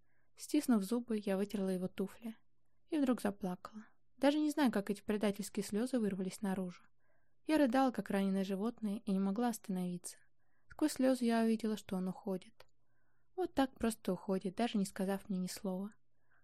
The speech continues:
Я подняла осколок блюда и посмотрела на блестящий фарфор. Вот так разбилась и моя жизнь. Когда-то давно Ник говорил мне, что он меня сломает, что нам нельзя быть вместе, а я ему не верила. Наверное, всё же стоило прислушаться к его словам.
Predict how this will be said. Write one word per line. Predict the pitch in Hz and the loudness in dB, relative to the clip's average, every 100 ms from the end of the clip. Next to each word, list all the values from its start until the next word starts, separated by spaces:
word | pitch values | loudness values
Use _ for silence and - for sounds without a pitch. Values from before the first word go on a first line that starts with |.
| - | -6
Я | - | 0
подняла | 294 214 202 208 | 2 2 2 2
осколок | 196 - 196 196 | 0 0 0 0
блюда | 233 262 254 | 0 0 0
и | |
посмотрела | 240 - 233 226 233 233 | -2 0 0 0 0 0
на | 226 | 0
блестящий | 214 208 - 185 - | 0 -2 0 -2 -2
фарфор. | - 190 185 - 185 - - - _ - - - - | -4 -4 -4 -6 -6 -8 -14 -20 _ -20 -20 -20 -8
Вот | - 330 | -4 -2
так | - 285 | 0 0
разбилась | 220 196 - 220 208 208 | 0 -2 0 0 0 0
и | |
моя | 190 185 185 | 0 2 0
жизнь. | 180 185 190 202 - - - - - - | -2 -4 -4 -6 -10 -20 -20 -20 -20 -12
Когда-то | - 277 320 233 | -2 2 4 4
давно | 208 214 240 | 4 4 4
Ник | 233 185 | 4 2
говорил | 180 190 190 220 247 | 0 0 2 0 0
мне, | 226 214 | 0 -2
что | - 262 | -2 -2
он | 294 | 0
меня | 269 262 | 2 2
сломает, | - 254 247 220 185 - - _ - _ | 0 0 2 2 -2 -6 -18 _ -20 _
что | - - | -8 2
нам | 240 262 | 4 6
нельзя | 277 277 | 4 4
быть | 214 185 | 2 0
вместе, | 208 190 190 - - - - | 0 0 -2 -8 -20 -20 -4
а | 240 | 0
я | 277 | 4
ему | 240 196 | 4 4
не | 196 175 | 2 2
верила. | 175 175 185 185 226 _ - - - - - - | 0 -4 -4 -4 -8 _ -20 -20 -20 -20 -20 -4
Наверное, | 208 247 330 311 | 0 2 2 2
всё | 294 233 | 0 0
же | 220 | 0
стоило | - 196 202 214 | 0 0 0 0
прислушаться | 208 208 - 202 202 - | 0 -2 -2 -4 -6 -8
к | 202 | -4
его | 190 | -4
словам. | 180 - 185 180 175 | -4 -4 -4 -2 -4